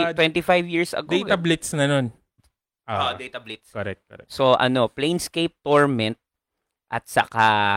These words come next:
Speaker 2: Diablo two. Yan. Di ba?
Speaker 1: May original ka ng Diablo two.
Speaker 2: Yes. Ang hindi ko na lang alam kung may nanghiram,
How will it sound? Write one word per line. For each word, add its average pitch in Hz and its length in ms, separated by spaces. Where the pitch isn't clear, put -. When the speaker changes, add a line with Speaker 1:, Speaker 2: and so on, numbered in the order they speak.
Speaker 2:
Diablo 113 720
two. 98 240
Yan. 95 760
Di 95 240
ba? 107 320
Speaker 1:
May 139 180
original 127 640
ka 113 140
ng 113 220
Diablo 101 400
two. - 100
Speaker 2:
Yes. 131 720
Ang 127 340
hindi 135 220
ko 135 100
na 135 160
lang 135 180
alam 123 360
kung 117 180
may 117 220
nanghiram, 170 720